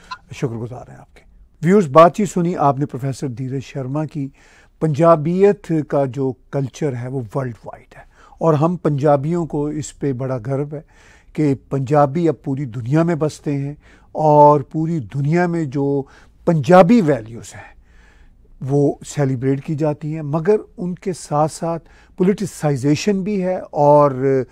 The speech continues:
political, अ, मामलात भी हैं और उन political मामलात में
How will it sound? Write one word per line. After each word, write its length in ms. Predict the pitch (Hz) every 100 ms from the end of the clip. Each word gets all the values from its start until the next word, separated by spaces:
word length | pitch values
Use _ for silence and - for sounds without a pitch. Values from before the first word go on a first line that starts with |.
| - - _ _
political, 560 | 165 165 175 - 143 120 - - -
अ, 400 | 139 131 127 123
मामलात 720 | 120 127 131 127 127 139 165 170
भी 100 | 190
हैं 240 | 175 180
और 280 | - 156 160
उन 220 | - 269
political 440 | 269 226 190 185 156
मामलात 560 | 139 131 131 127 135
में 120 | 147